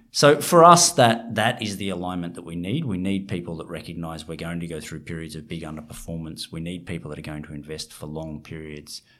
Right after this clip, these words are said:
of time. If your philosophy is different, you need people that are aligned to whatever that philosophy is. And if,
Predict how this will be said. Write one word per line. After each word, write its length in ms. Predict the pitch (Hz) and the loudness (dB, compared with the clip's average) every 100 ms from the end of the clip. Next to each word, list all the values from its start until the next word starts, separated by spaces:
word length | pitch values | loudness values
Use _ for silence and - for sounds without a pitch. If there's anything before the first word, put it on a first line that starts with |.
| _ - | _ -20
of 120 | - | -10
time. 380 | - 113 185 220 - - - _ - | 2 4 4 0 -6 -18 -20 _ 0
If 180 | 135 131 | 2 4
your 80 | |
philosophy 460 | 117 127 147 123 95 | 4 6 6 4 0
is 80 | 95 | 2
different, 440 | 147 151 104 87 | 0 2 0 0
you 120 | 98 | -2
need 240 | 95 104 98 | -2 -2 -2
people 280 | 104 92 87 | -2 -2 -4
that 120 | 85 | -4
are 80 | 85 | -6
aligned 720 | 82 90 98 90 87 85 - - _ _ _ _ _ _ _ _ | -4 -4 -2 -2 -4 -4 -10 -16 _ _ _ _ _ _ _ _
to 100 | - | -10
whatever 300 | 85 87 85 | -6 -6 -6
that 240 | 80 85 - | -6 -8 -8
philosophy 640 | 80 78 - - 71 82 | -10 -8 -8 -10 -10 -8
is. 160 | 90 90 | -6 -6
And 260 | 82 82 - - _ - | -6 -8 -10 -20 _ 0
if, 480 | 123 - - - | 0 2 -6 -8